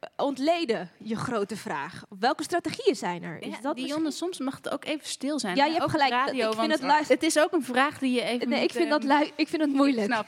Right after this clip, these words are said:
Speaker 2: het, ik snap het. Ik ga je uit je lijden, eh, verlossen. Nee, ja, eh, hebben we, hebben we voorbeelden? Eh, zijn er, mm, praktijken, mm,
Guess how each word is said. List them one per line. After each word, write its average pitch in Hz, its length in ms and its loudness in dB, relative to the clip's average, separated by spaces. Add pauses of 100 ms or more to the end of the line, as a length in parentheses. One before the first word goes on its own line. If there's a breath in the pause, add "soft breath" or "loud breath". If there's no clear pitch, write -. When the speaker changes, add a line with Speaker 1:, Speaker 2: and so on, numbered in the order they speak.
Speaker 2:
het, - 160 -6
ik - 140 -2
snap 196 200 0
het. 185 100 -12
Ik 190 140 -6
ga 202 100 -2
je 208 80 2
uit 202 120 -4
je 202 80 -6
lijden, 185 680 -2
eh, 160 220 -8
verlossen. 180 440 -10 (360 loud breath)
Nee, 254 160 2
ja, 294 240 0
eh, 226 340 -4 (120)
hebben 277 240 0
we, 269 80 0
hebben 254 440 0
we 269 100 -4
voorbeelden? 269 1040 -2
Eh, 214 520 -2
zijn 226 280 -4
er, 226 300 -4
mm, 214 480 -6
praktijken, 220 1120 -8
mm, 208 500 -10